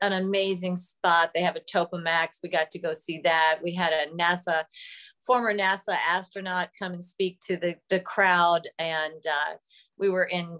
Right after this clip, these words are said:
Japan at the Japanese Institute of Technology and at the I A E A in Vienna, Austria, and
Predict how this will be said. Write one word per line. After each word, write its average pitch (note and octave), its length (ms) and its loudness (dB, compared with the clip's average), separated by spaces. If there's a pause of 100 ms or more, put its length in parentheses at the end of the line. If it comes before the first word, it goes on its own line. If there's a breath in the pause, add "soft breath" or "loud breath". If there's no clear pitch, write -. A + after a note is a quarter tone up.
Japan A3+ 600 0
at F3+ 240 0
the E3+ 280 0 (100)
Japanese G3 520 -2
Institute F#3 440 -4
of F3 100 -6
Technology G3+ 960 2
and E3 100 -2
at E3 140 -6
the F3 160 -6
I F#3+ 120 2
A E3+ 300 -2
E A#3+ 220 -2
A G3+ 240 2
in F3+ 140 -4
Vienna, F3 280 0 (100)
Austria, F3+ 420 0 (120)
and D#3 100 -8